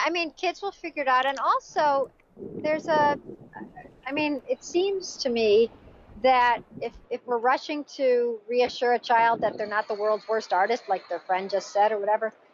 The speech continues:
what we're really worried about is that discomfort will disable a child forever. And so we better, um,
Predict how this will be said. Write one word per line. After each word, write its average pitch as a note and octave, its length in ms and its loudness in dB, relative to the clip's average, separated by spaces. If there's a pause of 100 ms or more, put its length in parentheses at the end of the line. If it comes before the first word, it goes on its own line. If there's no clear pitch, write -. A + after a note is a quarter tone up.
(180)
what C#4 140 2
we're C#4+ 140 2
really A#4+ 380 4
worried B3 260 4
about A#3 420 2
is B3 200 -2
that B3 320 4 (1120)
discomfort D4+ 880 -2 (360)
will C4 220 -2
disable B3 600 0
a F#3 60 -2
child F#3+ 520 0
forever. G#3+ 560 0 (360)
And A3+ 180 -4
so B3 260 2
we A#3+ 140 -2
better, C4 580 2
um, A3 320 0